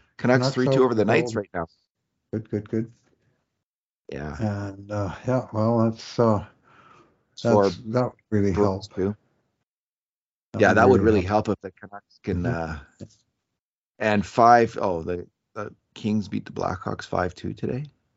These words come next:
Speaker 2: And the Preds beat the Sharks one nothing in overtime.
Speaker 1: Ugh, all right. So not a
Speaker 2: Oh.
Speaker 1: good night here, unless, unless
Speaker 2: Well,
Speaker 1: the Canucks
Speaker 2: let's,
Speaker 1: can hold up.
Speaker 2: yeah, let's, yeah. Yeah.
Speaker 1: <clears throat> That could happen.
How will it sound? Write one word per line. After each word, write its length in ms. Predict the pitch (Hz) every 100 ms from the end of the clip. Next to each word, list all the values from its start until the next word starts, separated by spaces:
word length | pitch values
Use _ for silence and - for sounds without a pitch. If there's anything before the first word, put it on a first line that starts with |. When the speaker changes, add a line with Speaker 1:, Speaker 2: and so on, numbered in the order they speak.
| _
Speaker 2:
And 160 | 117 104
the 60 |
Preds 600 | 101 - 127 127 113 -
beat 220 | - 120
the 80 | 113
Sharks 500 | 107 127 120 117 -
one 200 | 120 117
nothing 360 | 110 110 110 104
in 120 | 101
overtime. 640 | 107 101 95 92 87 85 - _ _ _ _ -
Speaker 1:
Ugh, 460 | 123 123 117 95 76 - - -
all 180 | - 80
right. 280 | 73 69 67 _ _
So 140 | - 92
not 200 | 90 87
a 60 | 82
Speaker 2:
Oh. 40 |
Speaker 1:
good 160 | 87 71
night 240 | 69 71
here, 220 | - 69
unless, 260 | 73 78 78 - -
unless 300 | 90 98 107
Speaker 2:
Well, 180 | 135 123
Speaker 1:
the 40 |
Canucks 360 | 117 123 123 -
Speaker 2:
let's, 40 | -
Speaker 1:
can 100 | 80
hold 180 | 80
up. 80 | 85
Speaker 2:
yeah, 160 | 113 101
let's, 560 | 107 110 - - -
yeah. 220 | 110 92 85 - _ _ _ _ - - _
Yeah. 180 | 104 101
Speaker 1:
<clears throat> 440 | 190 190 165 139 127
That 140 | 131 -
could 100 | 117
happen. 380 | 92 - 127